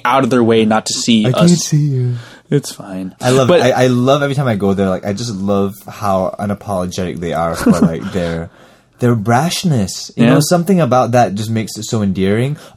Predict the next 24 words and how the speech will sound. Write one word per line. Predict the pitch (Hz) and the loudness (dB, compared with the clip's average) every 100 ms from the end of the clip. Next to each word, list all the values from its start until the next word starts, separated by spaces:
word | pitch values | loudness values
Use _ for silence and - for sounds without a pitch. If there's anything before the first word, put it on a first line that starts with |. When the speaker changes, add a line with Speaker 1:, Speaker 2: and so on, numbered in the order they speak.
| - | 2
Speaker 2:
Although, | 131 117 135 127 101 | 2 4 4 2 2
conversely, | 113 104 101 110 104 - 87 80 80 - - _ | -2 -2 -2 -2 -4 -6 -4 -4 -8 -16 -20 _
that | 107 | -4
is | 110 98 | -2 -2
also | 104 104 - 107 98 98 | -2 -2 -2 0 2 2
a | - 92 87 85 | 0 -4 -4 -4
huge | 85 - 104 - - | -8 -6 -4 -6 -6
gripe | 104 87 - - | -2 -2 -6 -12
that | 98 87 | -8 -6
most | 92 90 92 | -6 -6 -8
locals | 87 - 90 - | -8 -8 -10 -6
have | 107 98 | -6 -6
with | 107 - - - - - | -10 -12 -18 -20 -20 -10
China | 131 104 98 | -6 -2 -4
people | 110 104 107 | -4 -6 -4
that | 98 | -4
live | 95 95 | -2 -4
in | 98 | -4
Singapore. | 98 98 104 110 | -4 -6 -4 -4
Speaker 1:
Sure. | 107 104 120 | 0 4 4
Speaker 2:
They're, | 113 | 4
they're | 101 | -2
kind | - 104 98 | -6 -6 -4
of | 90 | -4